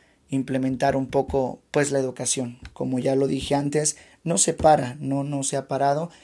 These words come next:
Seguimos constantemente, pues, aprendiendo, quizá un poco más escaso con la, con la información que se nos brinda,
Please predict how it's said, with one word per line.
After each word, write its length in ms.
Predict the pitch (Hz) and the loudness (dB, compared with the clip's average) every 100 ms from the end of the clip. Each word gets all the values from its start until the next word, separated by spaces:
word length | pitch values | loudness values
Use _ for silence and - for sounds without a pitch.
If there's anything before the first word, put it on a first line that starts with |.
| - | -8
Seguimos 540 | - 139 139 151 151 | -2 0 0 -2 -2
constantemente, 760 | - 135 139 139 139 139 135 139 | -2 -4 -2 -4 -2 -2 -2 -4
pues, 220 | 135 135 | -4 -4
aprendiendo, 640 | 135 127 131 131 139 143 143 - - | -4 -4 -2 -2 0 -2 -4 -12 -10
quizá 280 | 135 - 165 | -4 0 0
un 100 | 165 | 4
poco 280 | 165 160 | 4 4
más 240 | 160 151 151 | 2 0 0
escaso 460 | 143 156 147 156 | 0 4 4 4
con 160 | - 135 | 0 -2
la, 180 | 131 - | -2 -4
con 160 | 127 | -4
la 60 | 123 | -4
información 540 | 123 131 131 127 139 | -4 -2 -2 -2 -2
que 100 | 139 | -4
se 100 | 147 | -4
nos 180 | 151 151 | -2 -2
brinda, 380 | 156 151 151 151 | -2 0 0 -2